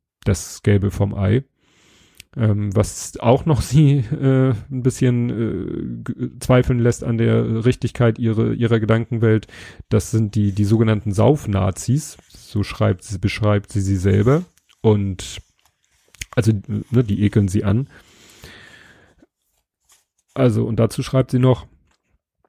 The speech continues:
ne, weil man könnte denken, na ja, dann, dann verlass diese Szene doch. Aber jetzt schreibt sie doch, auch dieser Frust, dieser Ekel, diese Desillusionierung waren noch nicht stark genug. Oder andersherum, die Bindungskräfte waren zu stark.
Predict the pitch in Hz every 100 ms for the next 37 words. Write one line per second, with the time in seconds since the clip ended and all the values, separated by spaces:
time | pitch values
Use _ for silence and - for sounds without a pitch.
0 | _ _ 120 120 147 107 101 104 101 120
1 | 101 113 107 110 110 110 110 98 - _
2 | _ _ _ 110 101 107 101 143 - 104
3 | 95 - 104 101 98 120 - - 107 110
4 | - - 107 - 113 - 117 87 151 180
5 | 165 - 165 - 156 196 165 156 170 113
6 | 101 165 147 120 156 - 156 160 156 135
7 | 135 151 185 113 127 - - - 113 123
8 | 123 - 120 - 110 127 - - - 131
9 | 101 - - _ _ - - 120 123 135
10 | - 131 135 135 120 110 156 190 127 -
11 | - 104 104 92 95 95 98 95 - 98
12 | - -